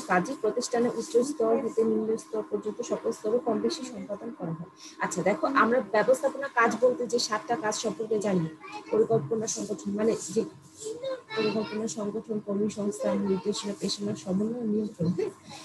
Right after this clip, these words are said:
এই সব কয়টা কাজ কিন্তু ব্যবস্থাপনাকে তুমি যেই ভাগেই ভাগ করো না কেন বা যেই স্তরে ভাগ করো না কেন, সকল স্তরে কম বেশি সম্পাদন করা হয়। তাই ব্যবস্থাপনা প্রতিষ্ঠানে কোনো একটিমাত্র স্তরে সীমাবদ্ধ এ কথা বলা যায় না।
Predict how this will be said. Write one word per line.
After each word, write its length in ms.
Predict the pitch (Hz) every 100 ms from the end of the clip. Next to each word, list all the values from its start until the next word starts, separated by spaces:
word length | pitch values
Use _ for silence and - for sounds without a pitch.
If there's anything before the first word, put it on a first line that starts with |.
| -
এই 100 | 240
সব 180 | - 247
কয়টা 200 | 294 302
কাজ 240 | 311 240 233 -
কিন্তু 160 | 240 220
ব্যবস্থাপনাকে 720 | 208 214 262 254 262 262 -
তুমি 140 | - 240 190
যেই 180 | 247 269 233
ভাগেই 280 | 202 202 254
ভাগ 200 | 214 190
করো 120 | 208
না 100 | 185
কেন 180 | 185 185 220 220
বা 80 | 185 190
যেই 220 | 208 214 226
স্তরে 340 | - 208 247 285 -
ভাগ 160 | 214 190
করো 180 | 202 190 185
না 60 | 185
কেন, 120 | 185 311 - - -
সকল 300 | 247 233 277
স্তরে 320 | 269 - 220 269
কম 180 | 247 208
বেশি 160 | 226 -
সম্পাদন 420 | - 220 208 202 202
করা 180 | 196 180 185
হয়। 180 | 220 165 - - - - - -
তাই 160 | 214 175
ব্যবস্থাপনা 600 | 220 233 277 - 262 -
প্রতিষ্ঠানে 640 | 302 233 233 - 226 214 269 -
কোনো 200 | 214 226 - 247
একটিমাত্র 400 | - 277 262 269
স্তরে 340 | 240 226 202 262
সীমাবদ্ধ 540 | - 220 202 208 - 247 320 -
এ 80 | 233
কথা 200 | 214 214
বলা 260 | 208 185 208
যায় 220 | 202
না। 60 | 202